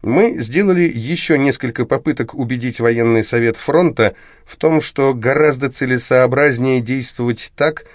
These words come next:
как предписывала его же директива от второго января. Мы имели прекрасную возможность обойти Юхнов слева, ввести через разрывы в боевых порядках противника у деревни Касимовки и в других местах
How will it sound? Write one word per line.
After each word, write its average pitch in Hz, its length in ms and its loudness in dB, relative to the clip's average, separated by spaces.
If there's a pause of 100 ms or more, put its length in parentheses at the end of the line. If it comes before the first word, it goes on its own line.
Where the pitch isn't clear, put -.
(220)
как 131 240 -6
предписывала 127 720 -2
его 127 400 0
же 107 100 0
директива 113 560 -4
от 123 200 -2
второго 135 340 -2
января. 131 560 -2 (840)
Мы 127 280 2
имели 127 340 2
прекрасную 120 640 0
возможность 113 600 0
обойти 113 380 0
Юхнов 107 560 -2
слева, 107 500 0 (420)
ввести 117 680 -6
через 117 360 -2
разрывы 123 720 0
в 92 140 -6
боевых 131 460 0
порядках 123 480 -2
противника 113 600 -2
у 110 140 0
деревни 110 420 -2
Касимовки 117 880 -2 (320)
и 120 160 0
в 95 60 -6
других 123 420 -4
местах 110 500 0